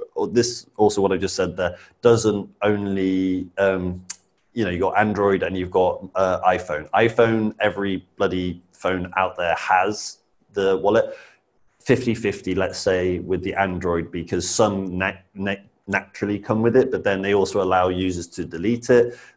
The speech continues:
um, then reinstall it. And it's kind of like one of these, you know, uh, Android didn't want to strictly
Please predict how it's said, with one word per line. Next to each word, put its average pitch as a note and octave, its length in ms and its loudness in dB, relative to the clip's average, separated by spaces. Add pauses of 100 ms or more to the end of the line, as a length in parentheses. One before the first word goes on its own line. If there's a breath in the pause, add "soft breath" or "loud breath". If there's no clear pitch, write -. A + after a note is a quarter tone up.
um, F#2 360 0
then F2+ 260 -2
reinstall F2+ 600 0
it. G2 160 4
And F2+ 140 -4
it's F2+ 140 -6
kind F#2 240 -4
of F2 160 -8
like F2 260 -2
one F2+ 140 -2
of E2 60 -6
these, E2+ 760 -8
you F2+ 100 -10
know, D2+ 160 -14 (340)
uh, D#2+ 300 -2
Android F2 380 -2
didn't E2+ 260 -4
want E2 220 -6
to E2 340 -6
strictly - 800 -4